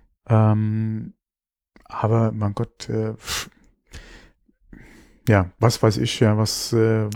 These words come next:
wo die Gründe liegen. Böse Zungen werden sagen, ja, sie wollen halt mehr von den High-End-Geräten jetzt verkaufen.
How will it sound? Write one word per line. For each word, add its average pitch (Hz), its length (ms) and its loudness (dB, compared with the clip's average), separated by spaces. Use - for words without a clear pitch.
wo 113 60 4
die 110 100 0
Gründe 123 300 -2
liegen. 127 640 0
Böse 117 260 0
Zungen 127 260 -2
werden 117 220 2
sagen, 117 340 2
ja, 110 140 0
sie 110 140 0
wollen 110 260 -2
halt 104 180 -4
mehr 107 200 0
von 110 120 0
den 104 140 0
High-End-Geräten 101 640 0
jetzt 90 180 -6
verkaufen. 95 500 -2